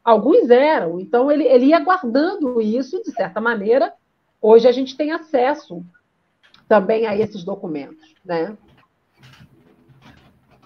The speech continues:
E aí, Mary, eu queria justamente caminhar agora pro final mesmo, pra contar pro, pras pessoas que estão nos ouvindo como é que essa coleção chegou aqui. A gente já falou um pouquinho disso no início,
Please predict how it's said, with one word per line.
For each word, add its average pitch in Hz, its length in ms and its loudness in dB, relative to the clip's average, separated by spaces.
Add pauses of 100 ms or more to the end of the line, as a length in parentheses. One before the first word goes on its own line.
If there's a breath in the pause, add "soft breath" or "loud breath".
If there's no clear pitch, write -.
(440)
E 311 120 2
aí, 330 480 2
Mary, 190 500 -2
eu 240 140 6
queria 302 280 -2
justamente 311 520 -4
caminhar 269 320 -2
agora 220 200 -2
pro 277 160 -6
final 208 460 -4
mesmo, 208 500 2
pra 247 280 -4 (100)
contar 302 400 -2
pro, 277 140 -14 (200)
pras 247 220 -6
pessoas 226 500 -2
que - 60 -18
estão 208 220 -8
nos 185 120 -10
ouvindo 208 600 -4
como 240 200 -4
é 277 60 -2
que 277 60 -8
essa 285 140 -10
coleção 294 380 -4
chegou 294 280 -6
aqui. 247 500 -8
A 214 120 -6
gente 226 160 -6
já 269 100 -4
falou 285 260 -4
um 269 40 -8
pouquinho 285 340 -2
disso 269 260 -6
no 277 80 -4
início, 247 720 -4